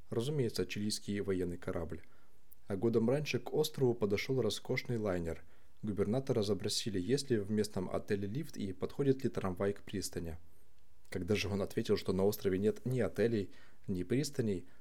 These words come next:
пассажиров не стали высаживать на берег. Зато на борт лайнера допустили несколько островитян, которые доставили сувениры и сплясали хюлу на палубе, после чего туристы отправились дальше осматривать Тихий океан.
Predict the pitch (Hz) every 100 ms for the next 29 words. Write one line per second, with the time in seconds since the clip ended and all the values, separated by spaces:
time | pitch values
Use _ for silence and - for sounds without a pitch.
0 | - - 104 - 113 151 139 - 104 -
1 | 131 127 - 101 101 98 101 95 - 104
2 | 101 101 87 85 - - - - - -
3 | 101 98 151 139 113 123 - 117 135 147
4 | 120 110 107 104 98 - 139 120 107 107
5 | 117 - 101 - - 117 104 101 104 92
6 | 87 - 95 92 95 90 87 - 131 120
7 | 107 92 - 92 95 127 135 107 107 -
8 | - - 117 113 104 - 127 120 110 101
9 | - - - 113 101 98 92 87 90 80
10 | - - - - - 110 104 - 123 151
11 | 127 120 139 127 95 - 107 107 95 87
12 | 92 131 - 104 - 110 120 104 - -
13 | - - 90 - 87 85